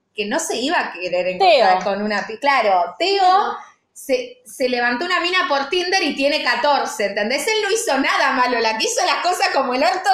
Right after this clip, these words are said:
Speaker 1: soy yo.
Speaker 3: Claro, no ibas a pedir, "Dame el documento".
Speaker 1: No, claro.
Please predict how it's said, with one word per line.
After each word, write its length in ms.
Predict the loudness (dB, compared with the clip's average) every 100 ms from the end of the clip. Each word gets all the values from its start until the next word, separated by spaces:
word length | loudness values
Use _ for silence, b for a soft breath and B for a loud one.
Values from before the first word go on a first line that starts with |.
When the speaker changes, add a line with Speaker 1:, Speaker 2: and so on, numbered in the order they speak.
| 2
Speaker 1:
soy 220 | 0 0
yo. 220 | -2 4 4 4 0
Speaker 3:
Claro, 300 | -4 -4 -4 -4
no 80 | -4
ibas 240 | -2 -2
a 60 | -4
pedir, 260 | -6 -10 -6
"Dame 240 | -4 -4
el 60 | -6
documento". 520 | -8 -8 -8 -8 -6 -2
Speaker 1:
No, 480 | 0 0 0 0 0
claro. 680 | 0 2 2 2 0 -2 -6